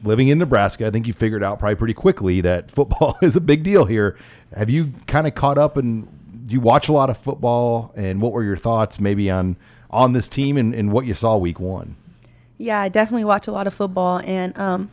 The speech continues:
Speaker 2: my thoughts on this team were, you know, there's a lot of people on this team who, who are very tough. Um, they showed that in the first game, and I think that it's,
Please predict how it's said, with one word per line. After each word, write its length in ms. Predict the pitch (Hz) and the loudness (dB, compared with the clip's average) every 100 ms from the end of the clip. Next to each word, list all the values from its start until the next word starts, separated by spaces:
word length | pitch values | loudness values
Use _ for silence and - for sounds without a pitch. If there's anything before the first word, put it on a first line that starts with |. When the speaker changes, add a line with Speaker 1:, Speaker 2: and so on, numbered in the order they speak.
| - | -6
Speaker 2:
my 220 | 202 214 | 2 4
thoughts 260 | 214 208 214 | 4 4 2
on 120 | 202 | -4
this 140 | 196 | -4
team 280 | - 202 202 | -4 -2 0
were, 340 | 185 185 180 175 311 226 - _ - | 0 -2 -4 -10 -16 -18 -18 _ -6
you 120 | 202 | -2
know, 180 | 185 180 | 0 0
there's 220 | 196 202 | 0 0
a 40 | |
lot 200 | 185 190 190 | 0 0 -2
of 100 | 196 | -6
people 220 | 190 190 | -6 -6
on 100 | 185 | -6
this 160 | 190 | -8
team 300 | - 185 185 | -8 -6 -4
who, 320 | 175 185 180 - - - - _ - - - | -4 -4 -4 -8 -18 -20 -20 _ -20 -20 -2
who 100 | 233 | 2
are 80 | 196 | 4
very 220 | 202 196 | 4 2
tough. 420 | - 196 175 165 - | 0 0 0 -2 -4
Um, 340 | 190 185 185 | -2 -2 -2
they 180 | 190 175 - | -2 -2 -6
showed 240 | - 196 190 | 0 2 4
that 140 | 185 | 2
in 80 | 180 | 0
the 80 | 185 | -2
first 340 | 190 185 - | -2 -2 -2
game, 340 | 185 185 180 - | 0 2 0 0
and 200 | 180 175 | -2 -2
I 60 | |
think 260 | 175 190 175 | -4 -6 -4
that 240 | 180 175 180 | -4 -4 -6
it's, 220 | - | -10